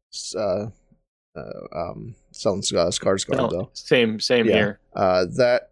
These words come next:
Speaker 1: that kind of caught me off guard a good bit. And
Speaker 2: Mm-hmm.
Speaker 1: even if I'm not excited for Cassian Andor as a whole, I am extremely excited to see what he,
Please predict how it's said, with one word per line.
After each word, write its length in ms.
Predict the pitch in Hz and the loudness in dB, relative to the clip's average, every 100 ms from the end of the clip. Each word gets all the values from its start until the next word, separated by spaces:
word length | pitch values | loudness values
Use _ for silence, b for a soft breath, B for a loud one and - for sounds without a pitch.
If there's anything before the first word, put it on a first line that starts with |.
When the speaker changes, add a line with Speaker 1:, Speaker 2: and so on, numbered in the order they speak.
| - | -12
Speaker 1:
that 360 | 120 135 143 | 0 2 2
kind 220 | - 127 113 | 2 0 2
of 440 | 95 95 117 - _ - | -2 -4 -12 -18 _ -2
caught 220 | 127 104 | 2 2
me 100 | 104 | 0
off 220 | 92 - | -4 -4
guard 260 | 101 90 90 | -2 0 -2
a 80 | 95 | -4
good 240 | 95 95 | -6 -4
bit. 300 | 95 92 - _ _ _ _ _ _ | -4 -4 -6 _ _ _ _ _ _
And 300 | 110 107 104 | 0 2 2
Speaker 2:
Mm-hmm. 80 | 113 | 4
Speaker 1:
even 160 | 135 131 | 4 2
if 100 | 120 | 2
I'm 140 | 120 | 2
not 140 | 117 104 | 2 0
excited 380 | - 113 107 101 | 2 0 0 -4
for 400 | 107 104 101 98 | -4 -2 -4 -6
Cassian 320 | - 110 104 107 | -2 -2 -2 -6
Andor 240 | 104 101 98 | -4 -4 -4
as 80 | |
a 60 | 101 | -4
whole, 340 | 135 107 101 104 | 0 2 0 -2
I 160 | 101 | -2
am 180 | 98 95 | -2 -4
extremely 720 | 95 - - - 175 175 139 | -8 -10 -10 -4 0 2 2
excited 320 | 117 - 104 110 | 2 2 0 -2
to 60 | |
see 120 | - 107 | -4 -4
what 160 | 98 | -4
he, 380 | 104 98 98 | -2 -4 -4